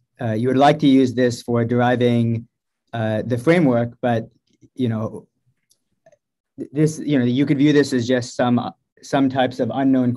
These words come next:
you, you, you know, you, one would have to, I think, have problem dependent information to understand how to set gamma with regards to,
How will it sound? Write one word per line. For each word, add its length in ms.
you, 160
you, 280
you 80
know, 60
you, 220
one 160
would 120
have 180
to, 100
I 80
think, 160
have 260
problem 300
dependent 420
information 600
to 80
understand 520
how 160
to 120
set 240
gamma 420
with 120
regards 380
to, 340